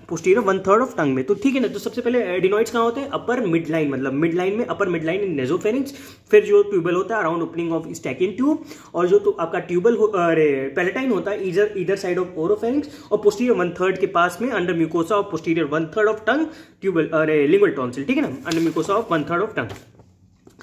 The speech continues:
तो components क्या क्या होंगे, ठीक है? तो components में होंगे, मतलब कि nasopharyngeal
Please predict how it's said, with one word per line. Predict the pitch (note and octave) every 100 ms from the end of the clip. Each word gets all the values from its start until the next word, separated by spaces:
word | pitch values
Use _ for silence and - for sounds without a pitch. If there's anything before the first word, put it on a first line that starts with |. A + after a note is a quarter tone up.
| - -
तो | -
components | A3 A#3 A#3+ B3
क्या | A3+
क्या | G#3
होंगे, | F#3+ E3 E3 E3 - -
ठीक | A#3
है? | F3+ - -
तो | A#3
components | A#3+ - G#3+ G#3 B3+ B3
में | A#3+ A3+
होंगे, | F3 F#3+
मतलब | A#3+ G#3
कि | G#3 - G#3 F#3 D#3+ C#3+ D3
nasopharyngeal | D#3+ F3+ A3 F3+ F3 G#3